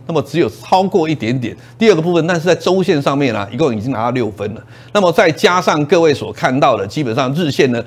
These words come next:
加起来一共十一分，超过九分可以了，超过九分可以了，比这些都好，比这几个都好，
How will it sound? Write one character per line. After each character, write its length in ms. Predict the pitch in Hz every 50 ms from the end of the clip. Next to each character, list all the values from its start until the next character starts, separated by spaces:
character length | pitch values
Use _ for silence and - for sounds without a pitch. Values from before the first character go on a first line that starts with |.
| - - -
加 180 | - 180 151 170
起 100 | 139 127
来 60 | 117
一 60 | 131
共 180 | 123 156 135 123
十 200 | - - 107 107
一 120 | 117 120
分， 220 | 110 123 117 123 123 -
超 240 | - - 180 180 185
过 180 | 175 208 165
九 240 | 127 - - 104 104
分 220 | 95 139 135 139 143
可 260 | - - - 135 175
以 140 | 160 101 98
了， 100 | 95 82 - - - - -
超 240 | - - 175 170 180
过 180 | 170 202 175 135
九 180 | - - 107
分 200 | 107 135 151 147
可 120 | 131 131 139
以 60 | 127
了， 60 | 101
比 160 | 98 117 113
这 120 | 107 - 151
些 140 | 135 147
都 100 | 139 143
好， 300 | 135 135 95 98 101 - - - - - - - - - - - - -
比 80 | 101
这 140 | 113 - 151
几 100 | - 95
个 100 | 101 107
都 120 | 120 123
好， 260 | 117 113 92 - -